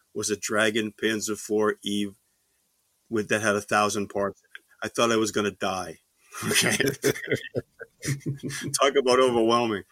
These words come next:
Uh, bad place to start. But yeah, I think there's been an incredible increase in, in popularity. And I think that's, that's probably reflected in all these companies that have opened up, uh, to support strictly armor, armor kits.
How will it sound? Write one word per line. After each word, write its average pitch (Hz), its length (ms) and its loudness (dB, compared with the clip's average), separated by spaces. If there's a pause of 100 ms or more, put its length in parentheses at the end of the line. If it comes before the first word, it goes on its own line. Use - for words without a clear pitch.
(380)
Uh, 113 220 2
bad 123 320 2
place 120 260 2
to 107 120 -2
start. 120 360 0 (400)
But 110 120 -2
yeah, 147 120 6
I 120 120 6
think 151 260 -2
there's 123 260 4
been 110 500 2 (360)
an 107 160 -2
incredible 110 540 2 (200)
increase 127 520 0
in, 107 140 0 (100)
in 104 540 -4 (1160)
popularity. 120 960 2 (500)
And 107 140 -4
I 107 40 2
think 113 260 -2
that's, 104 260 -4
that's 107 200 -4
probably 139 540 2
reflected 104 560 0
in 101 100 -2
all 101 200 0
these 104 180 2
companies 104 560 -4
that 101 120 -2
have 95 180 -6
opened 98 340 -4
up, 98 200 -2 (580)
uh, 98 280 -2
to 107 120 -4
support 107 480 -2
strictly 104 440 0
armor, 98 400 -4
armor 101 380 -4
kits. - 460 -2